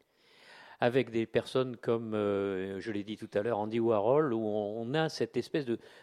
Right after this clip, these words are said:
de complicité, euh, quasi filiale avec, euh, avec Andy Warhol, l'albinos d'un côté et puis le, le, le nègre haïtien de, de l'autre côté,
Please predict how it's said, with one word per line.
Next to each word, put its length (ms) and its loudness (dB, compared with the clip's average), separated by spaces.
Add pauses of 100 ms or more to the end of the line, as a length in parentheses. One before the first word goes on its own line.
de 100 0
complicité, 920 -4
euh, 300 0
quasi 640 -4
filiale 680 -2 (300)
avec, 500 -4
euh, 260 2
avec 280 -2
Andy 220 -6
Warhol, 520 0 (360)
l'albinos 640 -4
d'un 140 -6
côté 580 0
et 60 -2
puis 320 -12
le, 220 -6
le, 180 -8
le 200 -12
nègre 360 -6
haïtien 540 -6
de, 160 -4
de 140 -2
l'autre 220 -4
côté, 400 -4